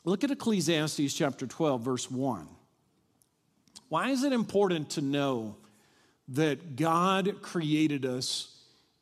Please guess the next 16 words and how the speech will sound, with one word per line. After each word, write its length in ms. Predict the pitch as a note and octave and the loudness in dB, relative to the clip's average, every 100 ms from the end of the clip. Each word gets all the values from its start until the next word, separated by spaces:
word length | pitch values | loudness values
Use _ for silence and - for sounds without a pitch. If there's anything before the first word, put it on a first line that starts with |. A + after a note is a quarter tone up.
| - | -2
in 160 | D#3+ | 0
his 280 | D3+ D3 B2+ | 2 0 0
image? 520 | D#3 D3+ A2 - - - _ _ _ _ _ _ _ - | 0 0 -2 -6 -12 -12 _ _ _ _ _ _ _ -6
Because 800 | F3+ A3+ G3+ F3+ - - - - - _ _ _ - | -4 2 2 4 0 -2 -6 -16 -20 _ _ _ -2
if 240 | G3+ C3+ | 0 0
God 400 | C3+ G3 C4+ C4 | 0 4 4 2
created 600 | - A3+ G3 F#3 A#3 D#3+ | -4 0 4 4 4 2
us 720 | C3+ B2+ C3 - - - - - _ _ _ _ _ - | 0 0 -2 -2 -2 -4 -12 -20 _ _ _ _ _ -6
and 100 | D3 | -4
he's 320 | - A3+ A3 | 2 4 4
our 160 | G#3 F#3 | 4 2
creator, 760 | - F3+ E3 G3+ D#3 G#2 E2+ - _ _ _ _ _ _ _ _ _ - | 0 4 6 4 2 -4 -10 -18 _ _ _ _ _ _ _ _ _ 0
then 160 | F3+ | 0
he 280 | D3 G#3 B3+ | 2 4 4
must 380 | C4+ G#3 - - | 4 2 2 0
know 560 | F3 D3 B2+ B2 D3+ | 2 2 2 0 -2